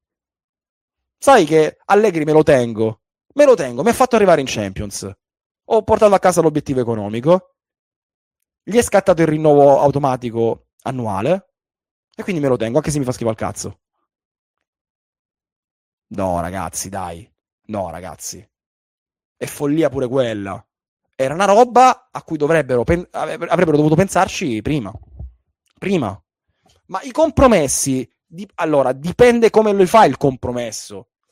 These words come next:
Se lo fanno due persone intelligenti, per me se può andare avanti. Se noi pensiamo che una società sportiva sia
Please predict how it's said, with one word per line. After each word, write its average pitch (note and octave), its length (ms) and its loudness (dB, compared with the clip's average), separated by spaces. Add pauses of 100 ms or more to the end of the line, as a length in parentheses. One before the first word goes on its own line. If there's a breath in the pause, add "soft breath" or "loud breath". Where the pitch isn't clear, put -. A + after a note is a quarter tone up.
(140)
Se - 200 -12
lo G3+ 100 -6
fanno B3 200 -4
due A3+ 160 -2
persone A3+ 340 -6
intelligenti, A3 720 0
per D#3+ 140 0
me G#3 260 -2
se B2 140 -6
può A#2+ 80 -4
andare A#2 200 -2
avanti. A2 460 -4 (1300)
Se - 180 -12
noi F#3+ 120 -4
pensiamo G#3 420 -4
che D#3+ 120 -4
una E3 120 -2
società F3+ 320 2
sportiva F3+ 560 0
sia C#3 500 -4